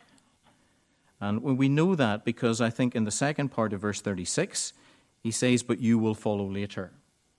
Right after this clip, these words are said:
And he's talking about his death on the cross later, about a cross where Peter traditionally is crucified upside down, um, and ultimately following him into heaven. But Peter's statement of verse thirty-seven is what interests us, 'cause he says there,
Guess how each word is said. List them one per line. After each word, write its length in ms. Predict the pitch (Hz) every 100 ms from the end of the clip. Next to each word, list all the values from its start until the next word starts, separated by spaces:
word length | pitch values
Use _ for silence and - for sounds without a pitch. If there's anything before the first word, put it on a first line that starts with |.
| _ _ _ _ _
And 120 | 95
he's 100 | 95
talking 380 | - 110 - 101
about 240 | 92 98 90
his 100 | 90
death 380 | 104 120 147
on 100 | 107
the 80 | 95
cross 480 | - 101 95 95 -
later, 240 | 95 95
about 240 | 98 92 92
a 60 |
cross 480 | 90 - 104 120 -
where 120 | 92
Peter 440 | 85 - 98 90 85 _ _ _
traditionally 540 | - 90 110 - 107 95
is 120 | -
crucified 560 | - 107 107 - 98
upside 420 | 92 - - 87 87
down, 280 | 101 139 175 _ _ _ _ _
um, 400 | 92 87 87 87 -
and 300 | 92 90 90
ultimately 560 | - 95 - 92 87 92
following 460 | - 90 90 87 85
him 280 | 87 85 82 _ _ _
into 500 | 87 82 82 - -
heaven. 400 | 87 90 82 85 98 - _ _ _ _ _ _ _ _ _
But 120 | - 98
Peter's 280 | 220 226
statement 340 | - 175 170 131
of 80 | 107
verse 200 | 120 -
thirty-seven 600 | 123 110 - 127 113 101
is 160 | 95
what 160 | 95 -
interests 520 | 104 98 92 85 -
us, 220 | 80 -
'cause 160 | - 120
he 100 | 120
says 340 | - 208 190
there, 200 | 127 110